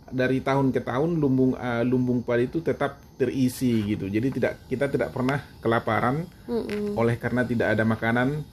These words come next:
Speaker 1: uh, di rumah, gitu. Jadi, uh, ibu memang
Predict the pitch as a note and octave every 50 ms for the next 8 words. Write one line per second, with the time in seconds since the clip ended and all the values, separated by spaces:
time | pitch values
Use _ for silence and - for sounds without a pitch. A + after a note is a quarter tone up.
0 | - - - - - - A2 A2 A2 G#2+ G#2 G#2+ G2+ G#2 G#2 G2+ G2 G2 G#2 G#2
1 | G2+ G2+ G2+ A2 G#2+ G#2+ - G#2 G#2 - - - - A2+ B2 D3+ F3+ G3 G3+ G#3
2 | - - - - - - - - - - - - C3 B2+ B2+ B2 - - - C#3
3 | D#3 D3+ F#3 G#3 - G3 F3 F#3 F#3 F3+ E3 E3